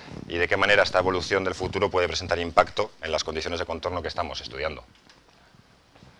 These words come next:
Otra definición, bueno, o sea, la, la leéis, que va un poco en la misma línea. En este caso, lo que sí me gustaría resaltar es las, las dos primeras palabras. Ejercicio colectivo. En,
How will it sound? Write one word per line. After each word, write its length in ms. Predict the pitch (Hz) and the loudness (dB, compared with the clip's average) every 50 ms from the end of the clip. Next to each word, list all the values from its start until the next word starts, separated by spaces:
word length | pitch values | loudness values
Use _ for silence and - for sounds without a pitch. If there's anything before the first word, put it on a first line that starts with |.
| - - - - - - - - - - - _ - _ _ - | -20 -20 -20 -20 -20 -20 -20 -18 -20 -20 -20 _ -20 _ _ -4
Otra 220 | 101 104 107 107 | -2 0 2 2
definición, 800 | 101 98 - 107 104 98 - 123 127 131 131 135 135 131 131 104 | 2 2 2 0 -2 0 2 4 6 6 6 6 4 2 0 2
bueno, 220 | 98 92 - - - - - 55 - - | 0 0 0 -4 -14 -16 -16 -16 -18 -16
o 60 | - | -14
sea, 100 | 76 78 | -12 -8
la, 120 | 76 73 | -8 -6
la 260 | 76 76 69 80 82 | -8 -8 -4 -4 -2
leéis, 340 | 80 80 82 92 95 98 95 | 0 0 0 0 0 -2 -4
que 80 | - 85 | -8 -8
va 100 | 82 85 | -8 -6
un 60 | 82 | -6
poco 140 | 85 82 85 | -6 -6 -4
en 60 | 82 | -4
la 60 | 82 | -4
misma 200 | 85 85 87 82 | -4 -2 -4 -2
línea. 240 | 85 92 95 95 98 | -2 0 0 0 0
En 80 | 95 98 | 0 0
este 180 | 95 - 107 | 0 -2 2
caso, 240 | - 104 98 - 110 | 2 2 2 2 0
lo 80 | 101 95 | 0 -2
que 60 | 95 - | -2 -2
sí 100 | - 92 | -2 -2
me 80 | 92 | -2
gustaría 320 | 90 92 - 92 90 90 87 | -2 0 0 2 2 2 2
resaltar 400 | 85 - 92 85 - 92 92 92 | 2 -2 -6 -2 -2 -2 -2 -2
es 100 | - 87 | -4 -6
las, 240 | 82 80 - - 92 80 76 | -6 -6 -4 -6 -6 -6 -4
las 140 | 78 85 82 | -4 -2 -2
dos 100 | - - | -2 -4
primeras 280 | 85 73 71 65 64 | -4 -6 -6 -8 -8
palabras. 460 | - 69 69 69 69 65 67 - - _ _ _ - - - - _ - - - - - - - _ _ _ - | -8 -8 -10 -10 -10 -10 -10 -12 -14 _ _ _ -20 -20 -20 -20 _ -20 -20 -20 -20 -20 -20 -20 _ _ _ -6
Ejercicio 400 | 101 98 104 101 107 107 123 113 | -4 -4 -4 -4 0 4 4 6
colectivo. 540 | 101 90 80 76 - 87 85 76 73 67 - - - - - - - _ | 6 6 2 2 2 -2 -2 -2 -2 -8 -10 -18 -20 -20 -20 -20 -20 _
En, 760 | - - 82 82 80 80 80 82 82 82 82 82 82 80 78 | -4 -2 0 2 4 4 4 2 2 0 -2 -4 -4 -6 -8